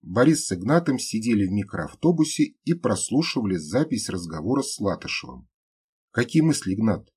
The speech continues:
Ты же у нас аналитик». Борис достал из сумки термос и две кружки, прихваченные с кухни.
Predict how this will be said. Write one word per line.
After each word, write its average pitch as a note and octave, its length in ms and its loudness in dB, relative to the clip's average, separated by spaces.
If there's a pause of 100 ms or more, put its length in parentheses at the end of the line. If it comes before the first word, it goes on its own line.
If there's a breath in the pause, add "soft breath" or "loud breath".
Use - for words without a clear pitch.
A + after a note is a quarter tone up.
(120)
Ты D#3+ 120 6
же C#3 120 2
у A#2 60 4
нас A#2 240 0
аналитик». G2+ 520 -2 (720)
Борис G#2+ 340 2
достал G2 440 -2
из F2+ 80 -6
сумки - 380 -6
термос D3+ 540 -2
и - 100 -10
две D2 180 -10
кружки, D3 440 -2
прихваченные G2 680 -6
с G#2 100 -8
кухни. - 520 -14